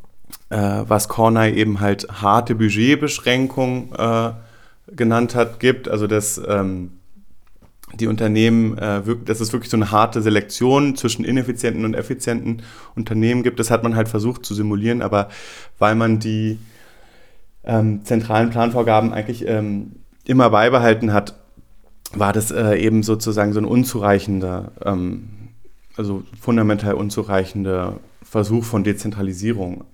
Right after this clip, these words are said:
Aber, ähm, wichtig ist, dass so diese Vorstellung, also diese Idee, dass man, ähm,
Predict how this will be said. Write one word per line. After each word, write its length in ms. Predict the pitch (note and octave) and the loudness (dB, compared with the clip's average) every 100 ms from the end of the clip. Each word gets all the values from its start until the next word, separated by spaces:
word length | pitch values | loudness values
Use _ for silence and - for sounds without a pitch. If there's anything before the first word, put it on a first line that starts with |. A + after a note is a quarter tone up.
| _ | _
Aber, 500 | F#2+ A#2 C#3+ D3+ E3 - - - - - - - - | 2 2 4 2 0 -10 -20 -18 -16 -16 -18 -20 -6
ähm, 400 | A#2+ B2 C3 B2+ | -2 -2 -2 0
wichtig 360 | C3+ C3+ C#3+ C#3 | -2 -2 -4 -6
ist, 180 | C3+ | -2
dass 360 | C3 B2+ - - - - - - | -2 -2 -4 -6 -6 -8 -6 -4
so 140 | B2 | -2
diese 300 | A#2+ A#2 A2+ | 0 0 2
Vorstellung, 560 | A2+ B2+ B2+ B2 A#2 A2+ | 4 4 4 4 4 4
also 140 | A2 | 4
diese 260 | A2 G#2+ A2 | 4 2 2
Idee, 400 | G#2 A2+ C3+ C#3+ | 2 2 2 2
dass 220 | C3 C3 | 0 0
man, 420 | A#2 A#2 A2+ A2 - - - - - - - - - - | 2 2 2 2 0 0 -4 -8 -10 -10 -6 -6 -6 -6
ähm, 680 | A2+ G#2+ G#2 G#2 G#2 G#2+ A2 | -2 0 0 -2 -4 -6 -6